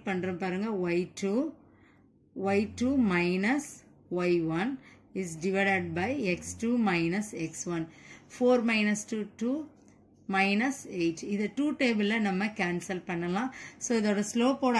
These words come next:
ஆன்சர் என்ன வந்திருக்குன்னா, minus one by four. இப்ப equation of line ஏ கியூ நம்ம calculate பண்ண போறோம். ஏங்கிற பாயிண்ட்ல சிக்ஸ், டூ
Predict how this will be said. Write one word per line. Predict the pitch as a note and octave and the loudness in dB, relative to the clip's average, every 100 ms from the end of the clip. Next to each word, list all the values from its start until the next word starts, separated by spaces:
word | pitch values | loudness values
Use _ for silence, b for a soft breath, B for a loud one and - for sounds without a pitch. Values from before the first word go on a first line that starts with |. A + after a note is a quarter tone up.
| F#3+ G3 | 4 2
ஆன்சர் | G#3+ A3+ G3 | 0 0 0
என்ன | F3+ F#3+ | 0 0
வந்திருக்குன்னா, | F#3 E3+ D#3 F3 A#3 G#3 F#3 | 0 -2 -2 0 2 2 2
minus | F#3+ G#3 A3+ B3 A3 F3+ F3 | 2 2 2 0 -4 -2 0
one | G3+ A3 F#3 | 2 2 2
by | F3+ G3 - | 0 -2 0
four. | F3 E3 - - - b b b b - | 2 2 -2 -12 -20 b b b b -6
இப்ப | G#3 G#3 G3+ B3+ | -2 0 2 2
equation | B3+ C4 B3+ C4 A#3+ | 2 2 4 2 2
of | G3 - F3+ | 0 -2 0
line | F3+ G#3 A#3 G3 | 2 2 0 0
ஏ | G3 G3+ G#3 | 0 0 -2
கியூ | G#3 | -2
நம்ம | G3+ F3+ - | 0 -2 -2
calculate | F3 F3 F3+ F#3 F3+ | -2 -4 -4 -6 -4
பண்ண | F3+ F3 E3+ | -4 -4 -4
போறோம். | F#3+ A3 C4 B B B F3 G3+ | -4 -2 -4 B B B 0 2
ஏங்கிற | A#3 C4 B3+ A3+ G3+ | 4 6 4 0 -2
பாயிண்ட்ல | F#3 F#3 G3 G#3+ G#3+ | -2 -2 -2 -4 -4
சிக்ஸ், | G3 - - G3 F#3+ F#3 | -8 -8 -4 -2 0 -2
டூ | - | -2